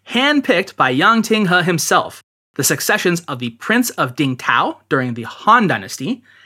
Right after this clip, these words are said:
and that of the Prince of Pu in the Song Dynasty. Yang then tacked on that anyone who disagreed with him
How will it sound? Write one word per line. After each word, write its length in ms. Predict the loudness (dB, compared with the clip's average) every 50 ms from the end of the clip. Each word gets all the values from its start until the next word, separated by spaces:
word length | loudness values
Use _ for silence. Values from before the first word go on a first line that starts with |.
| _ _ -2
and 240 | 0 2 2 4 4
that 200 | 4 2 2 2
of 100 | 0 0
the 80 | 0 0
Prince 300 | 0 0 0 -2 0 0
of 220 | 0 -2 -4 -6 -4
Pu 400 | 0 2 4 6 6 4 2 -2
in 100 | -8 -8
the 80 | -6 -4
Song 420 | -2 -2 2 2 4 4 6 4
Dynasty. 560 | 4 2 0 -2 -6 -10 -14 -14 -18 -20 _ _ _ _ _ _ _ _ _ _ _ _ _ _ _ _ _
Yang 360 | 4 4 6 6 4 4 2 2
then 160 | 0 0 0
tacked 320 | 0 0 0 0 0 2
on 380 | 2 4 4 4 2 0 -2 -4 _
that 240 | -2 -2 -2 -2 -4 -4
anyone 300 | 0 2 4 4 6 6
who 100 | 4 4
disagreed 480 | 4 4 2 2 2 2 2 4 4
with 140 | 4 4 4
him 240 | 2 0 0 -2